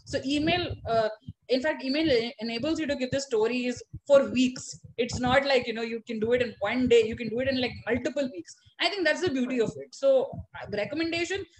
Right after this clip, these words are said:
that don't overdo it for your, uh, customer to feel that, "Oh, you know, ज़्यादा हो गया ये, <laughs> ये, it's, like, too much of, uh, information that's flowing into me, and, you know, I, I don't think I need this, this kind of information." And that would come with experience.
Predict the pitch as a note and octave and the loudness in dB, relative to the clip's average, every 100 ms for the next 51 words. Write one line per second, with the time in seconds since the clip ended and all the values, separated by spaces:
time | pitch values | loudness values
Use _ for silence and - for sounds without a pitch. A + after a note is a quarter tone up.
0 | _ B3 B3+ B3+ G#4 F#4 - A3 C#4+ D#4 | _ 0 2 2 0 -2 2 4 4 2
1 | D#4 D4+ D4+ B3+ C4+ B3+ B3+ B3+ - - | 0 -2 -2 -2 2 4 4 0 -4 -8
2 | G3 F#3 F3+ F3 A#3+ A#3+ C4+ C#4+ C#4 C#4 | -2 0 0 0 0 0 0 2 2 0
3 | B3+ B3 A3 A3 G#3 G#3 G3+ F3 E3+ _ | 2 2 4 2 2 0 -2 -2 -4 _
4 | - - G3 G#3 B3 F#3 F3+ D#3+ E3 - | -14 -4 0 4 4 4 2 0 -2 -4
5 | B3 B3 A3+ - G3 G3 A3 - B3 A#3 | 0 2 2 -2 -8 -4 -4 -4 -4 -4
6 | - C#4 C#4+ C4+ C4+ A3+ - G3 F#3 - | -4 -2 0 4 4 2 0 -2 -2 -6
7 | - A3 B3+ C#4 C4+ C#4+ C4 B3+ B3 A3+ | -10 -4 -2 0 2 2 2 0 2 2
8 | B3 B3 A#3+ A#3 A3 A3 G#3 F#3 - G3 | 4 2 0 -6 -6 -6 -6 -8 -8 -6
9 | G4+ G#3 F#3 G3 A#3 C4+ C4 A#3 G#3+ A3+ | -4 -4 -4 -2 0 0 -2 -2 -4 -6
10 | B3 G3 - G3+ - F#3 - - E4 D#4+ | -8 -12 -16 -14 -10 -8 -10 -12 -18 -18
11 | - C#4+ D4 C4+ G4+ G#4+ C#4+ C#4+ F4 F#4+ | -10 -4 -2 -2 -2 -4 -2 -2 -2 -6
12 | C4 C#4 B3+ D4+ - | -8 -6 -6 -6 -8